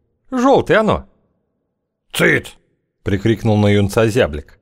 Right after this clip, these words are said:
но достать в темноте рукой не сумел. «То, что мы наблюдаем,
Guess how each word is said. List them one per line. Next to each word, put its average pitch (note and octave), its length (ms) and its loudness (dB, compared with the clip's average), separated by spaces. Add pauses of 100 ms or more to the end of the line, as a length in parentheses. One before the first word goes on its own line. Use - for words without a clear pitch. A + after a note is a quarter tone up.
(120)
но E2 140 -6
достать F2 400 0
в - 80 -20
темноте G2 400 -2
рукой F#2 260 -2
не G2 80 0
сумел. G2+ 420 -4 (1300)
«То, C3 140 0
что D3 180 -2
мы C#3 100 0
наблюдаем, C#3+ 680 2